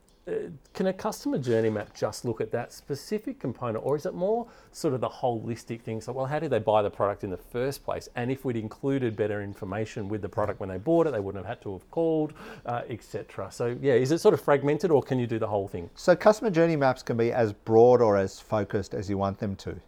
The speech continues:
Speaker 1: Mm-hmm.
Speaker 2: be. Um, you can map out the end-to-end, the full end-to-end experience, but generally
Speaker 1: Yeah.
Speaker 2: that's pretty high level.
Speaker 1: Yep.
Speaker 2: I actually prefer to map out individual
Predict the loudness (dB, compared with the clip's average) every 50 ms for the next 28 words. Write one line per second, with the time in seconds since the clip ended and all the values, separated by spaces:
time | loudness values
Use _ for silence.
0 | _ -10 -8 -8 -8 -8 -10 -8 -6 -4 -4 -4 -4 -8 -8 -4 0 0 0 0
1 | 0 -2 -4 -4 -6 -8 -12 -20 _ _ -18 _ -4 -4 -4 0 4 6 8 8
2 | 8 6 4 0 -2 2 2 2 4 4 4 2 2 2 -2 -4 -2 0 0 0
3 | 2 0 0 2 4 4 4 4 2 0 0 0 2 4 4 6 4 2 0 -2
4 | -4 -2 -2 -2 -2 -2 -6 -4 -4 -2 -2 -2 -2 -2 -2 2 4 4 4 4
5 | 4 4 4 2 2 0 -4 -2 0 0 0 -2 -4 -2 0 2 2 2 2 2
6 | 0 0 0 0 -2 -4 -4 -4 -4 -6 -6 -6 -6 -14 -20 -18 -4 2 6 8
7 | 8 8 6 2 -2 -6 -4 -4 -6 -4 0 2 2 2 2 0 -2 -2 0 0
8 | 0 0 0 -2 -2 -4 _ _ _ _ _ _ _ _ _ _ -4 -2 0 0
9 | 0 0 0 2 2 2 2 2 0 -2